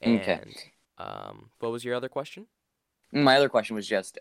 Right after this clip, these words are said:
Speaker 1: in general, is this, so where does this fit in, in the Sonic Comics timeline? Is this sort of late? Is this early? Does it, I assume it does not always go in just order of the issues, right?
Speaker 2: Uh, it is early.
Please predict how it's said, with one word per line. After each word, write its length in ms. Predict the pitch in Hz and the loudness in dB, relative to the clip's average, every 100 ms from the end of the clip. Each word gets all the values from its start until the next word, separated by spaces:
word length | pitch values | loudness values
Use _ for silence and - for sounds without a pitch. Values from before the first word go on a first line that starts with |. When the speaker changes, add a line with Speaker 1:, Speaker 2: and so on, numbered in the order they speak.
| - | -6
Speaker 1:
in 260 | 127 123 | -2 -2
general, 480 | 107 113 113 113 110 | 0 -2 -2 -2 -2
is 180 | 76 101 | -4 -2
this, 180 | 104 98 | -2 -4
so 240 | - - | -4 0
where 180 | 117 123 | 4 4
does 180 | 110 110 | 2 -2
this 180 | 107 - | -6 -2
fit 180 | 113 107 | 0 0
in, 140 | 104 | -2
in 140 | 95 | -4
the 100 | 92 | -6
Sonic 400 | 101 - 110 98 | -4 -2 0 -2
Comics 480 | - 104 101 92 - | -6 -6 -6 -8 -16
timeline? 640 | - - 107 104 92 85 85 | -8 -2 0 0 -6 -8 -10
Is 120 | 87 | -10
this 200 | - 98 | -6 -6
sort 180 | - 101 | -2 -2
of 100 | 87 | -2
late? 440 | 92 107 113 107 98 | 0 4 4 4 -2
Is 120 | - | -10
this 200 | 95 - - | -12 -6 2
early? 580 | 120 110 107 98 95 - _ _ _ | 2 2 0 -2 -4 -8 _ _ _
Does 180 | - 113 | 0 2
it, 120 | 107 - - | 0 -8 0
I 80 | 120 | 0
assume 320 | 117 175 151 | 2 -2 -2
it 40 | |
does 160 | 117 110 | -4 -4
not 300 | 127 117 110 | -2 -2 -2
always 480 | - 120 110 104 95 | 0 0 0 -6 -8
go 400 | - 110 98 95 | -4 -2 -2 -4
in 140 | 92 | -6
just 340 | 101 95 - - - | -8 -8 -8 -14 -4
order 360 | 113 104 98 - | -2 -2 -4 -4
of 300 | 98 - 143 | -6 -8 -12
the 120 | 101 | -6
issues, 400 | 113 113 - - | -4 -4 -6 -12
right? 400 | 98 101 90 85 - _ _ _ _ _ _ _ | -4 -2 0 -4 -10 _ _ _ _ _ _ _
Speaker 2:
Uh, 260 | 143 139 139 | 2 4 4
it 180 | 165 - | 2 -2
is 260 | 131 156 - | -4 -4 -2
early. 460 | 147 156 160 170 | 0 0 0 -2